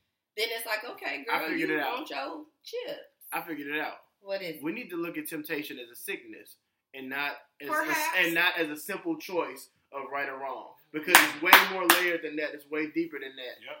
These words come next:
Speaker 2: So
Speaker 1: Yeah.
Speaker 2: if we start looking at these things as like, uh, the same, the same way you would look at it as, not to be so intense, but as
Speaker 1: Yeah.
Speaker 2: H I V or
Speaker 1: Yeah.
Speaker 2: as some, or as a cold or what, just
Speaker 4: High
Speaker 2: whatever.
Speaker 4: blood
Speaker 2: Like,
Speaker 4: pressure.
Speaker 2: yeah, just, uh,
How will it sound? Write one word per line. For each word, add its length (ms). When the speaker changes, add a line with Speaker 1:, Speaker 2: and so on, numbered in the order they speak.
Speaker 2:
So 160
Speaker 1:
Yeah. 80
Speaker 2:
if 60
we 100
start 260
looking 160
at 60
these 120
things 260
as 80
like, 180
uh, 220
the 240
same, 380
the 100
same 200
way 100
you 120
would 100
look 160
at 160
it 100
as, 160
not 240
to 60
be 140
so 200
intense, 400
but 100
as 180
Speaker 1:
Yeah. 80
Speaker 2:
H 120
I 160
V 320
or 200
Speaker 1:
Yeah. 360
Speaker 2:
as 100
some, 260
or 220
as 80
a 60
cold 440
or 80
what, 220
just 200
Speaker 4:
High 40
Speaker 2:
whatever. 260
Speaker 4:
blood 200
Speaker 2:
Like, 140
Speaker 4:
pressure. 160
Speaker 2:
yeah, 240
just, 240
uh, 40